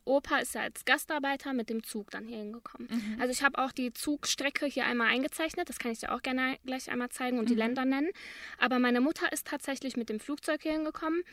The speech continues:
Speaker 1: Mm, und die Geschichte meiner Mutter kann ich dir auch gerne kurz erzählen, aber ich glaub, ich spoiler jetzt nicht so viel
Speaker 2: <laughs>
Speaker 1: vor. Die ist ganz cool, die Geschichte.
Speaker 2: Wie alt
Speaker 1: Okay.
Speaker 2: war deine Mutter, als sie hierher
Speaker 1: Boah,
Speaker 2: kam?
Speaker 1: die ist ganz jung gewesen. Ich mein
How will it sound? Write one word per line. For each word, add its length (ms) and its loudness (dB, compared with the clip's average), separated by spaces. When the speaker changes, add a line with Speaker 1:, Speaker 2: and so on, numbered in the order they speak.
Speaker 1:
Mm, 300 2
und 380 0
die 80 -2
Geschichte 360 -2
meiner 220 0
Mutter 220 -2
kann 160 -4
ich 100 -8
dir 180 2
auch 80 -2
gerne 380 0
kurz 240 -4
erzählen, 400 -4
aber 180 -2
ich 140 -6
glaub, 160 -6
ich 80 -2
spoiler 340 0
jetzt 220 0
nicht 120 2
so 140 2
viel 200 4
Speaker 2:
<laughs> 20 4
Speaker 1:
vor. 260 6
Die 80 -4
ist 100 -2
ganz 340 2
cool, 180 4
die 80 -4
Geschichte. 560 -4
Speaker 2:
Wie 100 -4
alt 160 -2
Speaker 1:
Okay. 80 -10
Speaker 2:
war 140 2
deine 220 2
Mutter, 200 -4
als 140 -4
sie 100 -6
hierher 220 -6
Speaker 1:
Boah, 100 -2
Speaker 2:
kam? 80 0
Speaker 1:
die 80 0
ist 140 -4
ganz 260 -2
jung 220 2
gewesen. 440 -4
Ich 160 -12
mein 800 2